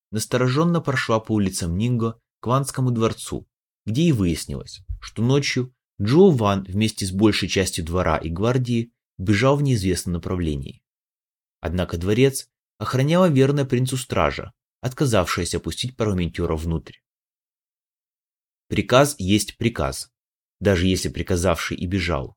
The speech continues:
Вот если генерал Чишу Джао лично явится ко дворцу и повелит снять караул, тогда... Оставшиеся солдаты ванского гарнизона, а также кое-кто из городской бедноты –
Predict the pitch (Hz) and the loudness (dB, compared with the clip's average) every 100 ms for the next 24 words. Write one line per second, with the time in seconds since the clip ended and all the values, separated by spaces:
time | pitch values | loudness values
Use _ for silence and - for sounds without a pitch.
0 | _ _ _ _ _ _ _ _ _ - | _ _ _ _ _ _ _ _ _ -2
1 | 110 104 110 110 98 87 104 104 92 82 | 0 2 2 2 0 0 0 2 0 0
2 | 98 - 85 90 92 76 - 98 - 90 | -2 -2 -4 0 2 0 0 -2 -2 -2
3 | 87 85 80 - - 85 85 80 - 85 | 0 0 0 -4 -6 -4 -2 -4 -4 -6
4 | - - 87 78 82 80 - 85 71 - | -6 -8 -6 -2 -2 -2 -4 -6 -8 -6
5 | 82 90 143 190 - - 78 82 135 151 | -2 0 0 0 -6 -10 -6 0 2 2
6 | 78 - _ _ _ _ _ _ _ _ | -2 -10 _ _ _ _ _ _ _ _
7 | _ _ 90 - 92 82 - 71 - - | _ _ -8 -2 0 0 -2 -6 -8 -6
8 | 85 82 78 78 80 - 80 85 85 92 | -2 -2 -2 -2 -4 -4 -4 -4 -2 -2
9 | 104 131 135 131 - _ - 131 170 160 | 0 0 -2 -4 -10 _ -14 -4 0 2
10 | 143 143 117 104 - 98 80 - 87 82 | 0 0 0 0 0 -2 -2 -2 -2 -4
11 | - 87 71 80 78 80 131 135 | -4 -4 -2 -4 -4 -2 -2 -2